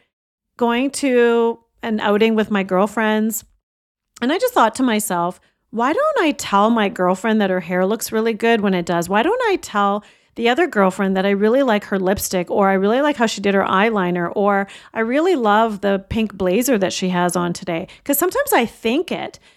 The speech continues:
but I don't say it. And I just think, especially now, nowadays, <laughs> we need to compliment people more to help uplift everybody even more. We think everybody's so confident because we all have that mask on sometimes where we're acting confident.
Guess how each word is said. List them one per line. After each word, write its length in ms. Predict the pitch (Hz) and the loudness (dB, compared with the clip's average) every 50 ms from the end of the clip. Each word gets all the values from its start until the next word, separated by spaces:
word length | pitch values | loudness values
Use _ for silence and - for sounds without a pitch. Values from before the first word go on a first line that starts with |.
| _ _ _ | _ _ _
but 120 | - 277 277 | -2 0 2
I 140 | 269 262 262 | 2 2 0
don't 500 | 220 214 - 247 240 233 233 226 - - | -2 -2 0 2 2 2 0 -2 -4 -6
say 380 | - - - 202 190 196 185 | -6 -4 -2 -2 -2 -2 -2
it. 260 | - - - - - _ _ _ - | -4 -8 -12 -16 -20 _ _ _ -2
And 100 | 247 269 | 0 2
I 80 | 294 359 | 2 2
just 220 | 330 320 - - | 0 0 -2 0
think, 200 | - 226 208 196 | 0 0 2 0
especially 440 | - - - 233 254 - 226 214 196 | 0 0 0 0 0 0 0 2 2
now, 600 | 190 180 175 175 185 214 233 254 262 269 285 - _ _ - | 2 2 0 0 2 2 2 2 0 -2 -4 -8 _ _ -6
nowadays, 1040 | 190 180 180 175 180 202 240 277 294 285 320 320 349 311 277 330 311 320 302 - - _ | -4 -4 -2 -2 0 0 2 2 2 2 2 2 2 2 2 2 0 0 -2 -4 -8 _
<laughs> 40 | _ _ _ _ _ _ _ _ | _ _ _ _ _ _ _ _
we 200 | - 233 269 302 | -4 -2 0 2
need 140 | 311 339 320 | 4 4 4
to 80 | 214 226 | 2 2
compliment 540 | - 226 214 190 202 208 208 208 - 208 - | 0 0 0 2 2 2 2 2 2 0 -4
people 300 | - 226 196 - 196 196 | -6 -6 -2 0 0 2
more 360 | 190 185 180 190 202 233 262 | 2 2 2 2 2 2 2
to 140 | - 240 202 | 0 -2 -2
help 260 | 165 208 233 233 - - | 0 0 0 0 0 0
uplift 520 | 254 190 - - 202 202 202 214 208 - | -2 -2 -2 -2 0 0 0 0 0 -2
everybody 520 | - 196 185 185 190 190 185 190 185 190 208 - 196 | -6 -4 -2 0 0 0 2 2 2 2 0 0 0
even 220 | 185 170 185 185 | 0 0 0 0
more. 380 | 175 170 165 175 185 220 247 247 - - - _ _ | -2 -2 -2 0 0 -2 -2 -4 -8 -14 -20 _ _
We 200 | - 220 311 370 | 0 2 2 2
think 340 | - - - 196 220 254 - | 2 2 0 0 0 0 0
everybody's 480 | 262 240 277 269 269 277 269 285 285 277 | 0 0 0 2 2 2 2 2 0 2
so 180 | - 294 269 | 2 2 2
confident 540 | 269 - - 294 269 277 277 - 277 269 262 | 0 0 0 0 0 0 0 0 0 0 0
because 260 | 269 262 - 269 240 | -2 -2 -4 -4 -4
we 140 | 240 254 240 | -2 0 2
all 360 | 240 240 240 247 262 269 - - | 4 6 6 6 4 4 2 -2
have 220 | - 233 247 208 202 | -4 -4 -2 0 0
that 180 | 233 220 - | 0 0 2
mask 340 | 202 190 190 220 - - - | 2 2 2 2 0 0 0
on 140 | 254 247 247 | 0 0 2
sometimes 480 | - 269 247 247 220 262 240 247 233 | 2 0 0 0 0 0 0 0 2
where 100 | 226 208 | 0 0
we're 80 | 196 185 | 0 0
acting 440 | - - 170 190 196 - 285 277 277 | 0 0 -2 -2 -2 -2 -2 -2 0
confident. 540 | - 285 277 285 285 330 311 311 302 294 | 0 0 0 0 0 -2 -4 -4 -4 -6